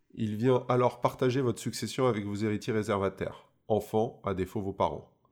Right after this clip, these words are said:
Il bénéficie en plus de la loi tepa, qui lui permet une exonération totale des droits de succession. Le mariage est également un outil patrimonial extraordinaire, puisque l'on peut aménager comme bon nous semble le contrat de mariage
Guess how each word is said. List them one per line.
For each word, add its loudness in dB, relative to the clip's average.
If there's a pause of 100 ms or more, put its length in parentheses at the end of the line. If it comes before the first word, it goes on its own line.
(440)
Il -4
bénéficie 2
en 4
plus -4
de -4
la 2
loi 4
tepa, 0 (280)
qui -12
lui 0
permet 0
une -4
exonération -2
totale 0
des -2
droits 0
de -6
succession. -10 (540)
Le -2
mariage 2 (220)
est 0
également 2
un 0
outil -8
patrimonial -2 (120)
extraordinaire, -2 (540)
puisque -6
l'on 2
peut 0
aménager 0
comme -4
bon -2
nous 0
semble -6 (560)
le -2
contrat -2
de -2
mariage 0